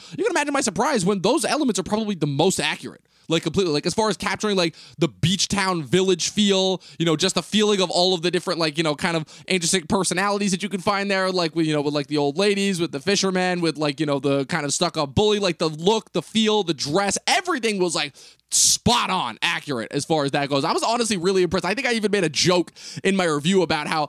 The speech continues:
I'm like, "Wow, this movie got Italy more right than Call Me by Your Name did," which was, like, the only other recent movie that, like, took place in Italy. So I was really, really impressed by that. And I think it actually, like, benefited the story a lot because, like,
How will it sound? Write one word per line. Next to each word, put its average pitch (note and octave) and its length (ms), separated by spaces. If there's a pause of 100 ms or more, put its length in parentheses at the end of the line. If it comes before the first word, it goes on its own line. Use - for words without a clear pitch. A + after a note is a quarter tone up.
(140)
I'm F#3 80
like, - 140
"Wow, F3+ 180
this F3 160
movie G3 200
got E3+ 160
Italy F3+ 240
more E3 200
right E3+ 200
than D#3+ 100
Call F#3 220
Me F#3 80
by F3 140
Your D3 120
Name F3+ 200
did," B2+ 180
which D3+ 80
was, D3 100
like, D#3+ 140
the F3+ 160
only G3+ 240
other F#3 180
recent E3+ 320
movie E3+ 380 (180)
that, F3+ 180
like, E3+ 140
took A#3 180
place G#3 280
in D#3+ 80
Italy. D3+ 380
So F3 340 (200)
I - 180
was D3+ 280
really, A3+ 540
really G#3 320
impressed E3 340
by E3 140
that. D#3 100
And F3+ 100
I G3+ 60
think C#5+ 200
it - 100
actually, A3 320
like, F3+ 200
benefited F3 440
the D#3+ 40
story F3 280
a - 20
lot D#3 180
because, G3+ 180
like, G#3 140